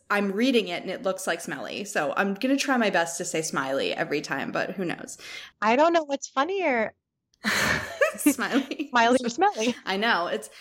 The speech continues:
Speaker 1: it's apparently a very common last name. Like, when you
Speaker 2: Oh.
Speaker 1: look up, like, Doctor Smelly or Doctor Smiley, it, like, a bunch of
Speaker 2: <laughs>
Speaker 1: different doctors alive today come up. So this, this man is not alive today. So, all right. Let me hit you with all of, like, the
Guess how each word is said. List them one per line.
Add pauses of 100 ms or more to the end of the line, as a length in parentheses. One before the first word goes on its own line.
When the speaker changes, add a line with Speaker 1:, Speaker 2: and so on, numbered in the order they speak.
(220)
Speaker 1:
it's
apparently
a
very
common
last
name.
Like,
when
you
Speaker 2:
Oh.
Speaker 1:
look
up,
like,
Doctor
Smelly
or
Doctor
Smiley,
it,
like,
a
bunch
of
Speaker 2:
<laughs>
Speaker 1:
different
doctors
alive
today
come
up.
So
this,
this
man
is
not
alive
today. (400)
So,
all
right. (520)
Let
me
hit
you
with
all
of,
like,
the